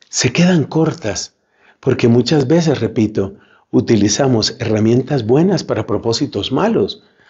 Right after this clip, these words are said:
Sí, es muy bueno lo de dialogar y muy bueno que la gente se siente y converse, pero dile a un dic-, dictador que se siente a dialogar para ver qué vas a sacar de ahí.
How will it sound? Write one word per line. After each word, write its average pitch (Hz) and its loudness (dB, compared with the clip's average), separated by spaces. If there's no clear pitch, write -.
Sí, 185 4
es 113 2
muy 151 4
bueno 196 2
lo 139 4
de 107 2
dialogar 104 2
y 123 2
muy 110 4
bueno 151 2
que 156 -4
la 104 0
gente 113 -2
se 110 0
siente 214 0
y 110 -2
converse, 113 -2
pero 135 6
dile 202 4
a 226 6
un 208 2
dic-, 202 0
dictador 139 0
que 127 -4
se - -4
siente 156 0
a 156 2
dialogar 107 -2
para 110 0
ver 123 2
qué 156 -2
vas 147 0
a 151 -4
sacar 120 -6
de 139 0
ahí. 143 -2